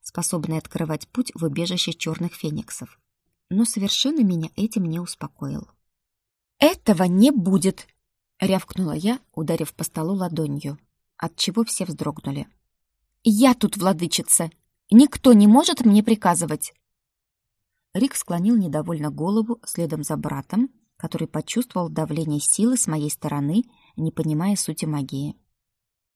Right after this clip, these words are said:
"Сейчас я возьму ремень и отхожу им по твоей владыческой заднице!" разбушевалась бабуля, игнорируя магию королевских фениксов.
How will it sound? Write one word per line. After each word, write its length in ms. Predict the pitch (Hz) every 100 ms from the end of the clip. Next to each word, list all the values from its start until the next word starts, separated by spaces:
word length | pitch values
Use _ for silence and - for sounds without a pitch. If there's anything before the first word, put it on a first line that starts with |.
| _ -
"Сейчас 720 | - - 190 - - 160 -
я 160 | 165
возьму 360 | 160 156 165 165
ремень 480 | 160 180 294 190 - _ -
и 100 | 180
отхожу 520 | - - 160 170 359
им 140 | 214
по 160 | - -
твоей 340 | 156 165 202
владыческой 600 | 165 170 160 - 175 -
заднице!" 600 | 151 165 131 - - - - _ _ _ _ _ _ _
разбушевалась 760 | - 156 143 - 160 165 151 151
бабуля, 500 | 151 160 208 254 240 _ _
игнорируя 640 | 151 165 160 175 240 226
магию 380 | 190 180 190 185
королевских 580 | - 151 147 - - 151
фениксов. 680 | - 143 139 - - -